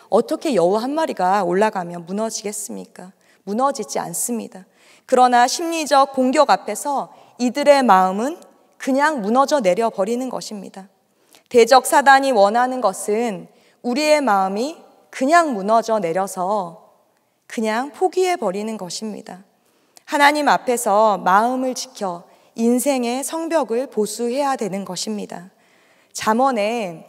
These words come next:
이렇게 말씀하고 있습니다. "무릇 지킬 만한 것 중에 더욱 내 마음을 지키라. 생명의 근원이 이에서 남이라." 아멘. 이렇게 말씀하고 있습니다.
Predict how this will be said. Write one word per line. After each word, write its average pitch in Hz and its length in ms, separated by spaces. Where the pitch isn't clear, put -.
이렇게 240 300
말씀하고 220 640
있습니다. 185 720
"무릇 220 400
지킬 285 400
만한 240 320
것 190 140
중에 214 480
더욱 226 380
내 196 180
마음을 185 600
지키라. 180 580
생명의 330 640
근원이 202 560
이에서 220 480
남이라." 180 880
아멘. 214 380
이렇게 277 260
말씀하고 233 600
있습니다. 185 680